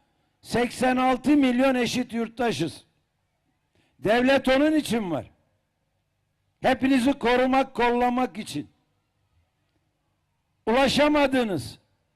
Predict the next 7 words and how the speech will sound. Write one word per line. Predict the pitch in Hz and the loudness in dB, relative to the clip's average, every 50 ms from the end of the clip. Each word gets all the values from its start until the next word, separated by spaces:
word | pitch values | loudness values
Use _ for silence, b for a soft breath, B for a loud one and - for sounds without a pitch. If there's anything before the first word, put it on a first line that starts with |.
| _ _ _ _ _ _ _ _ - | _ _ _ _ _ _ _ _ -6
gideremediğiniz, | 196 240 - 277 269 277 294 302 302 302 294 269 285 269 254 233 196 160 131 - - - _ _ _ _ _ _ _ _ _ _ | -4 -2 0 2 2 4 4 4 4 4 2 2 2 2 2 0 0 -4 -6 -8 -12 -18 _ _ _ _ _ _ _ _ _ _
çözemediğiniz | - - 220 247 226 247 302 320 320 311 302 277 285 277 269 262 233 - - | -6 -2 -2 0 2 2 2 4 4 2 2 0 0 -2 -2 -2 -4 -6 -6
problemlerde | - - 226 254 262 262 262 269 269 269 269 269 262 254 240 247 | -4 -2 0 0 0 2 2 0 0 2 2 0 0 0 0 0
yardımcı | 233 233 233 240 247 240 247 254 247 208 233 233 | 0 2 2 2 2 0 -2 -4 -2 0 0 0
olsun | 233 214 - 190 247 233 226 | 0 0 -2 -2 -4 -2 -2
diye | 208 196 175 151 | 0 0 0 0
var. | 135 120 92 | -2 -4 -6